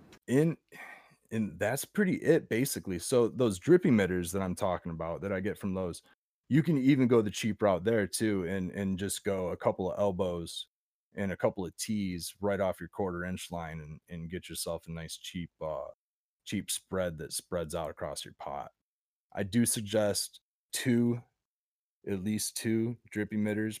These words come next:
per pot. Um, you know, just in case one clogs, one fails. You can also, uh,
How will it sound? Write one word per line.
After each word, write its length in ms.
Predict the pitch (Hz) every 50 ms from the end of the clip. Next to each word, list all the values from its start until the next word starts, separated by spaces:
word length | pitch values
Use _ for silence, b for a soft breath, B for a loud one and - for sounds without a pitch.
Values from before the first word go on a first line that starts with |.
| _ -
per 160 | - 104 104
pot. 420 | - - 101 98 101 107 123 - _ _ _ _ _ _ _ _ _ _ _ _ _ _ _ -
Um, 500 | 92 98 95 95 95 92 92 90 85 82 _ _ _ -
you 120 | 104 101 101
know, 140 | 101 101
just 280 | 98 92 101 95 - -
in 60 | 101
case 260 | - 113 101 101 -
one 180 | - 104 104 101
clogs, 460 | - - 104 101 101 101 101 95 92
one 260 | 92 98 98 101 95 - -
fails. 560 | - 98 101 104 101 101 104 104 98 - - _ _ _ _ _ _ _ _ _ -
You 100 | 104 95
can 120 | 98 101
also, 500 | 95 95 92 - - 98 95 95 95 92
uh, 400 | 92 92 92 92 92 90 87 87